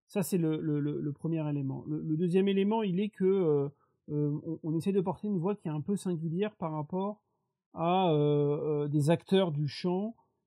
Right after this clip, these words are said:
euh, qui sont parfois des très gros acteurs en termes économiques,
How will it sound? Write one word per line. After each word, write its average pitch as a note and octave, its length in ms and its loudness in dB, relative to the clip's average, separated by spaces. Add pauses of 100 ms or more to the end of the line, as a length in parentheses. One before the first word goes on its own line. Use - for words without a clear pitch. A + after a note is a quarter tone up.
(140)
euh, C#3+ 240 -2
qui - 160 -4
sont F3+ 300 0
parfois F3 400 -4
des D#3+ 80 -2
très - 260 -4
gros E3 380 0
acteurs F3+ 580 -4
en D3 180 -4
termes C#3 240 0
économiques, D3 640 0